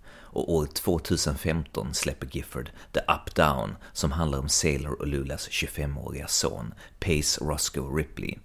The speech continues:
Och det här är antagligen den slutgiltiga epilogen till Sailor och Lula-historierna.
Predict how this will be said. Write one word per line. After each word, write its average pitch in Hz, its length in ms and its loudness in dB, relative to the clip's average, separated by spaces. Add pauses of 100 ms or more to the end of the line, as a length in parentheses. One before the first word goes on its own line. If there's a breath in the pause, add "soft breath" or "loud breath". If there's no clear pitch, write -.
(140)
Och - 340 -2
det 76 60 0
här 80 220 6
är 69 100 -2
antagligen 69 500 -2
den 73 140 -2
slutgiltiga 73 1000 2
epilogen 60 680 0 (200)
till - 140 -6
Sailor 69 400 0
och 67 60 0
Lula-historierna. - 1040 -4